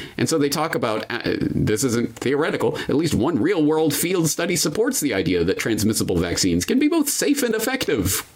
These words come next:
Trademark copyright at eradicating a deadly disease in wildlife.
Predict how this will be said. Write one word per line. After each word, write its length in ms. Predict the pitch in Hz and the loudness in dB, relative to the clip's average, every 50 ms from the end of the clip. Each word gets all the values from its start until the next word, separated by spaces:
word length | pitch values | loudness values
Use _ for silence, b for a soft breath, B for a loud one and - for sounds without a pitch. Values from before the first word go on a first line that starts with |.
| - - - - - | -8 -8 -8 -8 -8
Trademark 720 | - - - - 131 131 131 110 110 98 95 87 - - - - - - | -8 -6 -4 -2 -2 0 2 2 2 0 0 -2 -4 -8 -10 -14 -10 -6
copyright 560 | - 110 110 107 - 87 85 82 87 - B B B B 139 B | -4 -4 -2 -2 0 0 0 0 0 -2 B B B B -6 B
at 140 | - - 143 | -6 -6 -4
eradicating 680 | - - 160 151 165 165 156 151 135 143 139 123 120 113 | -2 -2 0 0 0 0 -2 -2 -2 -2 0 0 0 0
a 40 | 101 | 0
deadly 300 | 101 107 101 98 92 85 | 0 0 0 2 2 2
disease 360 | 80 85 87 92 85 78 80 | 0 0 0 0 0 0 0
in 100 | 85 80 | 0 0
wildlife. 400 | 78 78 78 76 76 73 - | 0 0 0 -2 -2 -4 -6